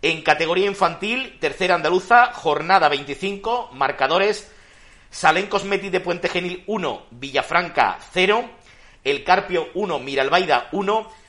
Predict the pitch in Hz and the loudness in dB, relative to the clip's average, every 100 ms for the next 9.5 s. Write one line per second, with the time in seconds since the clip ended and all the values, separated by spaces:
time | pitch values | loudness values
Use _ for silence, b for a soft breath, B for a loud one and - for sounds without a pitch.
0 | B 143 156 - 165 196 180 165 202 156 | B -8 -8 2 2 2 0 2 2 0
1 | 151 156 185 175 165 175 185 190 - 151 | -4 -4 -2 -4 2 2 4 0 2 -2
2 | 110 87 - b b b - 143 143 185 | -2 -6 -16 b b b -2 -2 2 2
3 | 165 175 175 180 143 135 123 131 135 - | 4 0 0 0 2 0 -2 0 0 0
4 | 139 196 226 165 139 - 123 127 160 170 | 0 2 2 0 -2 -8 -8 -8 -6 -8
5 | 180 185 220 214 143 185 170 170 151 - | -2 2 2 2 -2 4 4 2 -4 0
6 | 202 226 - b b b b - 143 139 | 0 0 -8 b b b b 2 4 4
7 | 135 135 147 180 180 180 143 143 165 165 | -2 0 2 2 0 -2 -2 -4 -4 -4
8 | 165 196 139 143 135 131 127 120 170 - | -2 0 0 0 -6 -10 -10 -8 -8 -6
9 | 208 196 240 254 | -10 -4 -4 -4